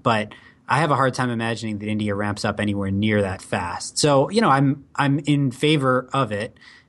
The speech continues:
Um, and I think that there was a little bit of, of real progress made here in that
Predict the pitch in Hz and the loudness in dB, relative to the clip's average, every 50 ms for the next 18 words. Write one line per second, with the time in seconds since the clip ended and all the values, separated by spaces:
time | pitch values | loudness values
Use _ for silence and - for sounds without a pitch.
0 | _ - 107 117 117 110 110 110 107 104 107 107 - 139 127 123 - 135 123 127 | _ -4 0 2 2 2 2 0 -2 -2 -2 0 0 0 0 2 0 -2 -4 -2
1 | 131 117 127 120 117 117 110 117 110 110 117 120 107 117 107 107 101 101 107 - | -4 0 2 2 2 2 0 0 -2 0 0 0 0 0 0 0 -2 -4 -6 -6
2 | - 107 101 113 110 107 107 - 120 110 107 113 110 104 104 - 110 104 104 104 | -6 -2 0 2 2 2 2 2 2 2 2 2 0 0 0 -2 -2 -2 -2 -2
3 | 101 107 101 98 98 98 95 95 95 92 - - - | -2 -2 0 0 0 0 -2 -2 -4 -4 -6 -8 -14